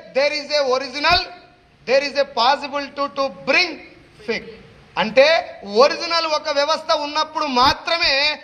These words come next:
దాన్ని ఫేక్ చేయడానికి ఛాన్స్ ఉంటది. ఒప్పుకుంటారా? Yes or no? ముందు మనకు తెలవాల్సింది ఏంటంటే అసలు ఒరిజినల్ ఏంటిది? ఏం జరుగుతుంది ఇప్పుడు ఇండియాలో, especially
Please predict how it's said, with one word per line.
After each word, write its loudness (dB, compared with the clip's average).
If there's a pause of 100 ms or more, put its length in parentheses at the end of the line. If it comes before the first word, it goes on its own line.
(160)
దాన్ని -4
ఫేక్ 0
చేయడానికి 0
ఛాన్స్ -4
ఉంటది. -10 (160)
ఒప్పుకుంటారా? 4 (840)
Yes 8 (160)
or 2
no? 2 (680)
ముందు -4
మనకు -2
తెలవాల్సింది 2
ఏంటంటే -4
అసలు -2
ఒరిజినల్ 0
ఏంటిది? -2 (1600)
ఏం 6
జరుగుతుంది 0
ఇప్పుడు -4
ఇండియాలో, 2 (100)
especially -8